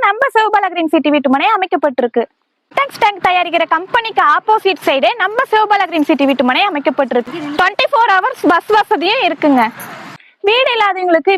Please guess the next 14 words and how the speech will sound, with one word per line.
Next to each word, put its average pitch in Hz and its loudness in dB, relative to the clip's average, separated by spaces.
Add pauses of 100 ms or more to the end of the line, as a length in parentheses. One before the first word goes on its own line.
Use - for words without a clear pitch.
வீடு 453 0
கட்டி 427 -2
தருவதற்காக 311 2 (160)
அரசு 466 -4
மானியமா 311 2 (140)
மூணு 440 2
லட்சத்தி 349 0
எழுபத்தையாயிரம் 294 2
நாங்களே 320 2 (100)
வாங்கி 277 0
வீடு 330 0
கட்டி 277 -2
கொடுத்துட்டு 247 -2
இருக்கோம். 202 -2